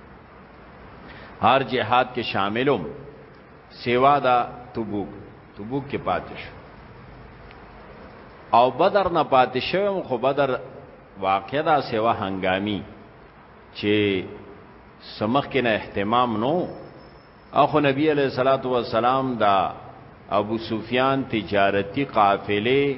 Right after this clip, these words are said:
نیولو د پاره وتی هنګامي، نو عاملان نو شوه، نو چې کم خلک موجود و، هغه ځان سره روان کړو په دغه مقزم نو. خو بدر نه چې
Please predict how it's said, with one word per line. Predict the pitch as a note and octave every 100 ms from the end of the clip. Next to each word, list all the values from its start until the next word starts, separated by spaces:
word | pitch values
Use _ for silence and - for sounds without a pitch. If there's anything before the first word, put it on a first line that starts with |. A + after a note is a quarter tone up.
| C#3 - - - - - F#2 G#2
نیولو | A2 A2+ C3+ E3 E3+
د | C#3+ B2 B2
پاره | B2+ C3 C3 C3 A#2+ - - - - - - -
وتی | A#2 B2 B2 G#2 D#2+ - -
هنګامي، | F#2+ F#2+ F#2 F#2 F#2 F#2+
نو | G#2
عاملان | A2 B2 C#3+ C#3 D#3 E3+ E3
نو | D#3+ D3
شوه، | - D3 C#3+
نو | C3+
چې | A#2 A#2+
کم | C#3 C#3
خلک | B2 C3+ B2+ A#2
موجود | A2+ A2+ C#3 C#3+
و، | A2
هغه | G2+ A2
ځان | G#2 G#2
سره | G2 G2 F2
روان | F2 F2 F2+ A#2
کړو | C3+ C#3 - - - - - - -
په | F2+
دغه | G#2+ A#2
مقزم | B2 A#2+ C3+ D#3 D#3+
نو. | D3+ C#3+ C#3 - - - - - - - -
خو | B2
بدر | B2 G3 A#3 G#3+
نه | G3
چې | -